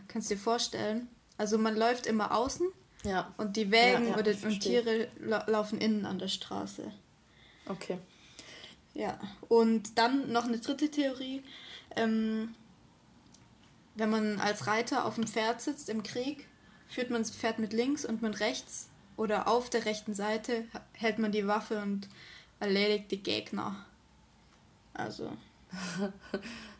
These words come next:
Speaker 1: Ja, ergibt eigentlich Sinn.
Speaker 2: Ohne Gewehr.
Speaker 1: Ja, und im Römischen Reich wurde der Linksverkehr sogar schon auf, äh, Münzen dargestellt. Also das ist wirklich eine alte Sache. Und eben Na-,
Speaker 2: Ah.
Speaker 1: Napoleon hat dann den Rechtsverkehr eingeführt,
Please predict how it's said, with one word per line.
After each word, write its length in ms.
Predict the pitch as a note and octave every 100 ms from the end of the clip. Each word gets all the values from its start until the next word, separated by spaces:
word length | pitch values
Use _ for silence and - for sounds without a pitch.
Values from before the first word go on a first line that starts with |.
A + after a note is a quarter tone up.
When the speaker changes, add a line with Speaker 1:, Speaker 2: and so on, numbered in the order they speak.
| - - - - - -
Speaker 1:
Ja, 240 | F#3+ F#3 F3
ergibt 260 | G#3+ G#3+ G#3
eigentlich 280 | G#3+ G#3+
Sinn. 120 | - G#3
Speaker 2:
Ohne 220 | F#3 F3
Gewehr. 420 | F3+ F#3+ F#3+ F#3+ - -
Speaker 1:
Ja, 400 | A3+ A3+ A3+ A3 - -
und 160 | A3+
im 140 | - A3
Römischen 420 | C4 D4+ D4+ D#4
Reich 260 | D4+ D#4 B3
wurde 360 | A#3 A#3 A3+
der 160 | G#3+ G#3
Linksverkehr 560 | B3 C4+ B3+ B3 A3+
sogar 260 | A3 A3 G#3
schon 220 | G#3+ A3
auf, 180 | - G3+ G3 -
äh, 180 | G#3 G3+
Münzen 400 | G#3 B3 B3 A3
dargestellt. 720 | - A3+ G#3+ G#3+ - - A3+ -
Also 240 | A3+ -
das 140 | - -
ist 100 | A3+
wirklich 280 | - G#3+ G#3+
eine 80 | -
alte 220 | G#3+ G#3
Sache. 240 | G#3 G#3
Und 180 | G#3 G3
eben 220 | G#3 A3
Na-, 80 | A3 G#3
Speaker 2:
Ah. 400 | D#4+ F4+ A3 G3
Speaker 1:
Napoleon 460 | A3 A#3 B3 C4 B3
hat 160 | A3
dann 160 | A3+ A3
den 360 | G#3+ G#3 G3+ - - -
Rechtsverkehr 560 | A#3+ C4 - B3+ B3+
eingeführt, 600 | A3 A#3 A#3 A#3 A#3+ A#3